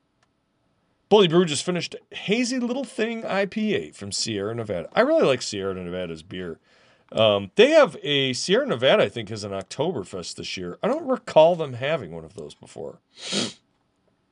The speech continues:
Black Cat doesn't have a rash of that there. They die from alcohol poisoning. I mean, that's the thing. You could, you could say, "Well, what if you were on the verge of doing that and then you happen to fall in the water?"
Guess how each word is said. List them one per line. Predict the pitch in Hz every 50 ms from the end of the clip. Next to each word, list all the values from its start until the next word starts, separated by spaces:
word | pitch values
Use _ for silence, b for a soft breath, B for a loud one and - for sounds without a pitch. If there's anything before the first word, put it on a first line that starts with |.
| _ _ _ _ _ _ - - _ _ _ _ _ _ _ _ _ _ _ _ _ _ _ _ _ _ _ _ _
Black | - 131 156 165 -
Cat | - 160 156
doesn't | 151 139 127 135
have | 131 113
a | 117
rash | 110 104 107 110 110 113 110 -
of | 107 92
that | 98 104 98 - - 101
there. | 107 104 101 98 95 95 92 95 - _ _ 120
They | 107 104
die | 98 95 92 104 98 98 101 95
from | - 95 87
alcohol | - 90 95 98 95 - 85 80 82 80 82
poisoning. | - - 78 76 73 - - - - - _ -
I |
mean, | 135 135 139 131
that's | 123 117 107 - -
the | 95
thing. | - 113 101 90 78 82 95
You | 95
could, | 90 - 85 76 - _
you | - 123
could | 107 - 92 85 87 123 -
say, | - - - 113 101 95 92
"Well, | 92 90 104 98 95 90 87 87 85 - _ _ _ _ _ _ _ _ _ _ _ _ _
what | - 110
if | 113 -
you | 107
were | 104 104 98
on | 98 104 104
the | 98 98
verge | 90 101 104 104 107 110 98 95
of | 98 85
doing | 85 98 95 95 92 90
that | 95 92 90 92
and | -
then | 95 98
you | 95 92 101
happen | 95 - 90
to | 90
fall | 85 - - 101 98 95
in | 92
the | 90
water?" | 85 92 98 101 98 85 78 76 - -